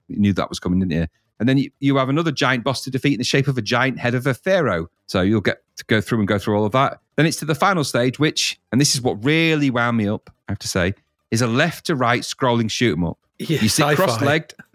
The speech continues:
Speaker 2: <laughs>
Speaker 1: floating around, shooting lasers from your eyes while you traverse and navigate the enemies, such as space jellyfish and green bats. And then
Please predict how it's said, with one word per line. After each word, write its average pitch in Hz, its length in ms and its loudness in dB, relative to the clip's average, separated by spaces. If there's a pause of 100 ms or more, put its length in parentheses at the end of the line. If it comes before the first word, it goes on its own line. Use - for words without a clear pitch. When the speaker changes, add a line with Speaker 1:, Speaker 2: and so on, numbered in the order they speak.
Speaker 2:
<laughs> - 300 -4
Speaker 1:
floating 180 480 0
around, 147 320 0
shooting 170 400 0
lasers 127 340 0
from 120 160 0
your 113 140 4
eyes 110 340 2
while 107 120 2
you 98 100 0
traverse 123 440 0
and 113 80 2
navigate 110 400 0
the 104 80 0
enemies, 101 300 0
such - 240 -4
as 98 80 -2
space 120 400 0
jellyfish 104 540 0
and 90 120 2
green 87 280 0
bats. - 500 -2 (300)
And 123 240 0
then 123 300 2